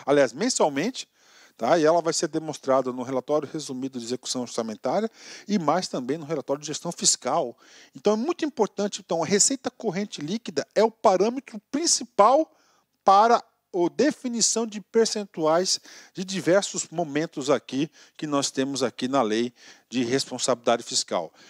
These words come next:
Claro, se ele é o parâmetro, vai ter que ter uma fórmula, né? Onde que está a fórmula? A fórmula está aqui, artigo segundo, inciso quarto da lei. A receita corrente líquida é o somatório das receitas tributárias,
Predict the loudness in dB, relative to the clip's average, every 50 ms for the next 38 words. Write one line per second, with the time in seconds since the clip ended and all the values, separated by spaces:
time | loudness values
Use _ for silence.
0 | -20 _ _ _ 4 6 6 6 6 2 0 -2 -2 -2 0 0 2 4 4 4
1 | 4 4 _ 4 6 6 4 2 0 -4 -8 -6 0 0 0 0 -2 -8 -14 _
2 | -6 -4 -4 -4 -6 -6 -6 -2 0 0 0 0 -2 -4 -4 -4 0 0 0 0
3 | 0 -4 -12 -20 -20 -20 _ _ _ 4 4 4 4 0 -6 -8 -4 -4 -4 2
4 | 4 4 4 4 4 0 0 2 2 2 0 -4 -4 -2 -2 -2 0 2 2 2
5 | 2 0 -2 -4 -2 0 0 0 0 0 -2 -2 -2 -2 -2 -6 _ _ _ _
6 | _ 0 0 0 0 -2 -4 -4 -2 -2 -2 -2 -4 -2 -2 -2 0 0 -2 -4
7 | -8 -8 -6 -4 -2 -2 -2 -2 -4 -6 -8 -6 0 2 2 2 2 0 0 2
8 | 4 4 6 6 4 2 0 _ _ _ _ _ _ _ _ -20 _ _ _ -4
9 | -2 0 2 2 4 4 4 2 2 0 -2 -2 -2 -2 -2 -2 -2 -2 -6 -10
10 | -8 -8 -8 -8 -10 -8 -6 -6 -6 -6 _ _ _ 0 2 2 2 2 0 0
11 | 2 2 2 0 _ 4 6 8 8 6 6 4 0 -2 -4 _ _ _ _ _
12 | -20 -20 _ _ _ _ _ _ _ 4 6 6 6 4 4 4 4 4 4 2
13 | 0 0 -2 -2 -2 -2 -4 -8 -8 -8 -10 -4 0 2 4 4 4 4 2 0
14 | 0 -2